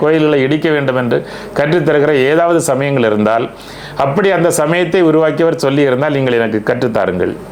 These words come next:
அல்லது அதனை அடையாளப்படுத்துங்கள். அப்படி ஒரு சமயம் இந்த மண்ணில் இருப்பதாக தெரியவில்லை. சமயங்கள் தோன்றியது எதற்காக என்று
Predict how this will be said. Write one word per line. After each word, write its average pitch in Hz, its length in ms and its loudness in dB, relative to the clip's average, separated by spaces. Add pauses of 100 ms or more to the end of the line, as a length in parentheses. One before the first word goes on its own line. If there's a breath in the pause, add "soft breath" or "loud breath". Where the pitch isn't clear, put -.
(280)
அல்லது 127 240 2 (400 loud breath)
அதனை 131 240 0
அடையாளப்படுத்துங்கள். 107 800 -2 (1080)
அப்படி 143 300 2 (460 loud breath)
ஒரு 175 120 2 (100)
சமயம் 190 360 2
இந்த 143 180 0
மண்ணில் 131 280 0
இருப்பதாக 110 360 0 (120)
தெரியவில்லை. 95 300 2 (120)
சமயங்கள் 156 440 0 (500 loud breath)
தோன்றியது 170 460 2 (120)
எதற்காக 135 420 0 (320)
என்று 123 160 0